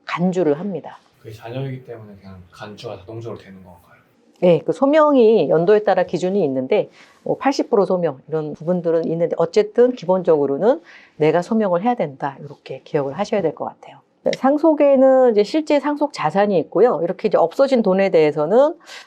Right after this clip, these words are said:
Speaker 1: 상속을 받은 것과 동일하게 하는 걸 이제 추정 상속 재산이라고 하는데요. 상속 개시일 일 년 이내, 일 년 이내에는 이억 원 이상을 인출했을 경우에 이거는 추정 상속 재산에 합산을 하고요.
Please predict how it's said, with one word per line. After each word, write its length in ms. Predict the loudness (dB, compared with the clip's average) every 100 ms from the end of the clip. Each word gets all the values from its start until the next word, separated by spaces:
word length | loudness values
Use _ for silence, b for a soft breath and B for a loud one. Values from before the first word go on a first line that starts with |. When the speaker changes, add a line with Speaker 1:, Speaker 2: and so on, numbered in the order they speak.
| B
Speaker 1:
상속을 760 | -2 0 2 0 2 2 2 -4 _
받은 420 | -4 2 4 4
것과 360 | 2 0 -2 -4
동일하게 760 | 0 2 2 0 0 -2 -2 -6
하는 240 | -4 -2
걸 120 | 0 0
이제 100 | -2
추정 480 | -4 0 2 2
상속 540 | -2 -4 -2 0 -2 -2
재산이라고 560 | -2 0 0 0 0
하는데요. 580 | 0 -2 0 0 0 -2 B B B
상속 440 | 0 2 2 2
개시일 720 | 0 0 0 0 2 2 0 -6 _ _
일 220 | 0 2 4
년 280 | 4 4 -2 -2
이내, 520 | 0 2 0 -2 -10 _ -2
일 140 | 2
년 160 | 2 2
이내에는 600 | 2 2 2 2 2 -2 _ 0
이억 280 | 4 4
원 200 | 2 -2 -6
이상을 380 | -4 0 0 2
인출했을 600 | 0 -2 0 0 -2 -2
경우에 480 | -2 -4 -6 -10 _ _
이거는 520 | -4 -2 0 0 0 -4 b b
추정 440 | -20 -2 0 2 0
상속 460 | -2 -2 -4 -6 -6
재산에 420 | -2 0 -2 -4
합산을 440 | -4 -4 -2 -2
하고요. 420 | -2 -2 0 0